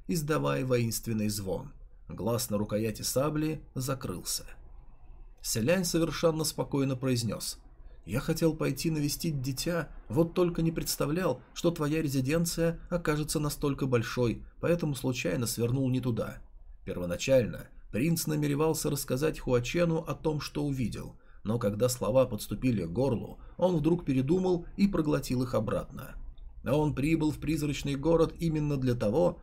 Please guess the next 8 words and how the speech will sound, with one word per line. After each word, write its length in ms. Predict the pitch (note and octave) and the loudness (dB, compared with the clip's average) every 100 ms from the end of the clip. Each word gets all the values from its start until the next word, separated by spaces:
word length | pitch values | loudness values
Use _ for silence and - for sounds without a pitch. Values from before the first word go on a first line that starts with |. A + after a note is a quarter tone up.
| - | -14
чтобы 340 | - F#3+ F3 | -4 0 2
разузнать 560 | E3+ D#3+ D#3 E3 E3 - | 4 4 2 2 0 0
местонахождение 1200 | B2 D#3+ D#3+ D3 - A#2+ A#2+ F3 F3+ F3+ F3 E3+ - | 0 0 0 -2 2 2 2 2 0 0 0 -2 -6
пропавшего 640 | - E3+ E3 D3+ - D3+ C#3+ | 0 0 0 -4 -4 -2 0
небожителя. 720 | C#3+ C3+ B2+ G#2+ - - - - - - | 0 0 0 -2 -6 -10 -12 -18 -20 -10
Нельзя 420 | F#2 G2+ G#2 B2+ | -2 0 4 4
было 200 | B2+ A#2 | 6 4
упускать 600 | A#2 A2+ B2 - C#3 C3+ | 2 0 -4 0 0 0